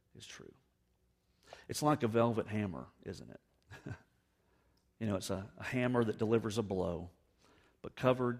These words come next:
with a covering of velvet that deals with truth, confronting sin, confronting error, out of love, in gentleness,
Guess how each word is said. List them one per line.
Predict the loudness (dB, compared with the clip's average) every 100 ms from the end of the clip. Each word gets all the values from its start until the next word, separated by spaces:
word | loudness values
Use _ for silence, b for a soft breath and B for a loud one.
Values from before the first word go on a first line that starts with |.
| -6
with | -6
a | -6
covering | -4 -2 -2 -4
of | -4
velvet | -6 -8 -10 -18 _ _ _ _ _ _ _ _ _ _ _ _ _ _ _ B B -10
that | -10 0
deals | 4 4 0
with | -10
truth, | -8 -8 -8 -12 -20 _ _ _ _ _ _ _ _ _ _ _ _ _
confronting | -8 -4 0 0 -2 -6
sin, | -6 -8 -8 -12 -14
confronting | -16 -8 -6 -4 -6 -10
error, | -10 -12 -14 -12 -4
out | -2
of | -2 -4
love, | -8 -10 -12
in | -8 -6
gentleness, | -6 -10 -14 -18 -18 -20 -20